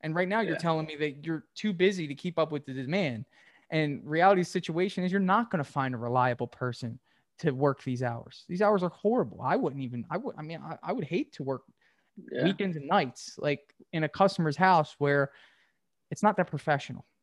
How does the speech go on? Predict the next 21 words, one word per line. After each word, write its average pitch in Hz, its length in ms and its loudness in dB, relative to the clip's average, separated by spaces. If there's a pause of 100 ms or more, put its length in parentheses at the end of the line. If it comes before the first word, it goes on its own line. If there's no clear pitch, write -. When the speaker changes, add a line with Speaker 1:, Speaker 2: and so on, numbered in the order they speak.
(140)
Speaker 1:
being 139 160 0
honest 127 240 -2
with - 160 -20
you. - 120 -10
I 120 40 -6
mean, 127 180 -4
it's 127 120 -10
very, 147 240 6
Speaker 2:
Yeah. 147 40 4
Speaker 1:
it's 139 140 -2
kinda 160 260 -4
like, 143 260 2
you 156 140 -2
know, 135 140 4
if 127 100 -2
you're, 170 220 4
if 151 100 0
you're 165 80 2
wanting 156 240 0
to - 20 -20
compete 156 520 -2